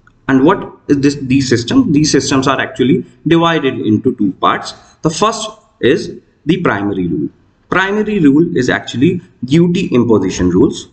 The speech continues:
For example, the primary rule will say that, uh, jumping of red lights is punishable.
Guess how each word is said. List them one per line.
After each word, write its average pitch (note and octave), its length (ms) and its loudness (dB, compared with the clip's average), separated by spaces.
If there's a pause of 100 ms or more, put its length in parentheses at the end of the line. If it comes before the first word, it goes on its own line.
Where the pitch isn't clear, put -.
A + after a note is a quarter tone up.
(280)
For C#3+ 180 0
example, G#2 560 -2 (680)
the D3+ 120 -2
primary F#3 440 0
rule D#3 220 2
will G#2 140 0
say B2+ 460 0 (200)
that, B2 440 -4 (200)
uh, G#2 320 2
jumping C#3 480 2
of - 320 -10 (260)
red G#2+ 200 0
lights G#2 460 -4 (720)
is A#2+ 300 0
punishable. G#2 600 -4